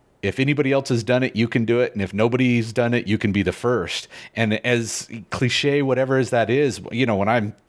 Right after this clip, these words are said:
fourteen or something, I've remembered that the whole time. So, you know, when I saw somebody talking about, "Oh, I've done this with internet business," I, I just was like going, "Look, if he really has,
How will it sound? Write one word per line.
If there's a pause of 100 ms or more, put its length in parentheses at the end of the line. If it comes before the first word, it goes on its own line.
(140)
fourteen
or
something, (220)
I've
remembered
that
the
whole
time.
So, (360)
you
know,
when
I
saw
somebody
talking
about,
"Oh,
I've
done
this
with
internet
business," (480)
I, (180)
I
just
was
like
going, (200)
"Look,
if
he
really
has,